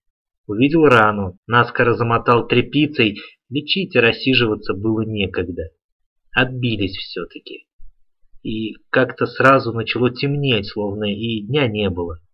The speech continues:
Пролетел день. Третий день. Если вспомнить, вроде бы похож на второй,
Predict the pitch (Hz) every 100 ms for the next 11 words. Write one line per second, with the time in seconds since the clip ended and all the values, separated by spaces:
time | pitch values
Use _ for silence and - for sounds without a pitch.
0 | - - - _ - 107 123 127 120 104
1 | 98 98 95 87 - _ _ _ - -
2 | _ _ _ _ - _ - - - -
3 | - - 110 104 98 - 90 - 87 95
4 | - _ _ _ _ _ - - - 120
5 | 151 151 151 - 175 170 127 - 123 127
6 | 120 123 120 113 - 143 - 123 - 135
7 | 135 175